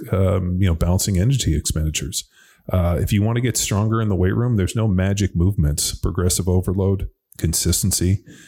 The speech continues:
being able to, you know, constantly add more weight to the bar until the point you, when you can't, and then you have to get a little more creative.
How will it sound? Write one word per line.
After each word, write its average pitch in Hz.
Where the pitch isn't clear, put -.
being 90
able 90
to, 90
you 95
know, 82
constantly 90
add 90
more 90
weight 90
to -
the 87
bar 87
until 87
the 85
point 87
you, 82
when 87
you 85
can't, 90
and 87
then 85
you 85
have 87
to 98
get 90
a 82
little 85
more 87
creative. 85